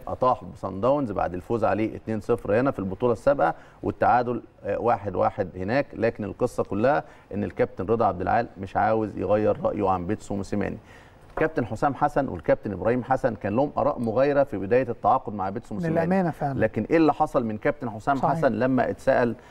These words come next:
Speaker 1: عن بيتسو موسيماني؟ قال: "مدرب حقق البطولات دي، دوري الأبطال، آه، ماشي في الدوري كويس، حقق السوبر الأفريقي، محقق كأس مصر، أنت عايز منه إيه تاني؟" ده كابتن حسام حسن. ليه؟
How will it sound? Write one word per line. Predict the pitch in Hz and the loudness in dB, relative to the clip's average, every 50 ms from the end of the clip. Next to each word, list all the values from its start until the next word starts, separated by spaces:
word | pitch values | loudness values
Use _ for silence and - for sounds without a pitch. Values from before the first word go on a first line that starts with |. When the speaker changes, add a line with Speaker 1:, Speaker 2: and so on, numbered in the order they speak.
| - - - - | -20 -10 -4 0
Speaker 1:
عن | - 127 139 131 113 - - - | 2 2 2 0 -2 -6 -10 -8
بيتسو | 104 113 135 131 - - | -4 -4 -4 -4 -4 -4
موسيماني؟ | 113 107 - - 107 107 107 104 101 95 - - | -6 -6 -4 -4 -4 -2 -2 -2 -4 -6 -2 0
قال: | 127 147 156 156 | 2 2 2 2
"مدرب | 139 - 113 - 151 151 143 131 101 | 0 2 4 4 4 4 2 0 -2
حقق | - - 143 143 - - 139 127 - 123 | 0 2 2 2 4 2 0 -2 -2 -4
البطولات | 120 110 104 110 - 123 127 131 117 | -6 -6 -6 -4 -2 0 2 2 0
دي، | 101 104 98 | 0 -4 -2
دوري | 92 117 131 139 131 135 | 2 2 2 4 2 0
الأبطال، | 127 - 110 - - - 123 113 101 87 85 - - - - - - - - | 0 -2 -4 -6 -2 0 2 2 2 2 -2 -8 -18 -20 -20 -20 -18 -4 2
آه، | 107 110 107 104 | 4 6 6 6
ماشي | 107 131 143 - - | 4 2 0 0 0
في | - 135 | -2 -2
الدوري | 110 107 139 143 143 139 | 2 4 4 4 4 2
كويس، | - - - 127 113 98 92 95 - | 0 0 0 2 2 0 -2 -6 -6
حقق | - - 131 143 123 | -2 2 2 2 2
السوبر | 123 127 - - 151 139 143 139 | 0 -6 -6 -6 -4 -2 -2 -2
الأفريقي، | 131 - 120 - - 131 127 113 - - - - - - - - | -2 -2 -4 -4 -4 -4 -6 -6 -6 -10 -14 -18 -20 -18 -8 -4
محقق | 104 104 143 135 110 | 0 2 2 2 2
كأس | - - - - - 139 | 0 0 0 0 0 0
مصر، | 147 165 170 - - - - - | 0 0 0 -2 -8 -14 -10 -10
أنت | 113 - | -2 0
عايز | 131 143 143 127 | 2 2 2 2
منه | 143 143 139 127 | 0 -2 -2 -2
إيه | 131 | -2
تاني؟" | - 123 113 95 - - - - - - - _ - - | 0 0 0 0 -4 -10 -18 -20 -20 -20 -20 _ -18 -8
ده | - 90 - | -6 -4 0
كابتن | - - - - - 113 | 0 0 0 0 -4 -6
حسام | 98 98 92 - 117 113 | -6 -6 -4 -4 -4 -2
حسن. | - 110 104 - - 87 | -2 -2 -4 -4 -4 -4
ليه؟ | 95 110 131 160 170 | 0 2 2 2 2